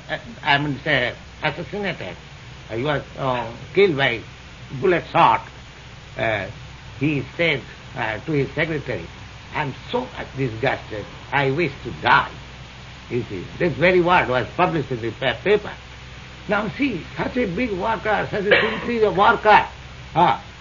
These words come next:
and still he, uh, felt baffled.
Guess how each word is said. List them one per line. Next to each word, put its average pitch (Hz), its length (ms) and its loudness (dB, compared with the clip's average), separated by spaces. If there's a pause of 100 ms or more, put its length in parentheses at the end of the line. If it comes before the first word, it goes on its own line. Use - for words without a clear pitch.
and 165 300 2
still 226 260 4 (440)
he, 139 320 2 (240)
uh, 127 180 0 (140)
felt 151 360 0
baffled. 214 400 4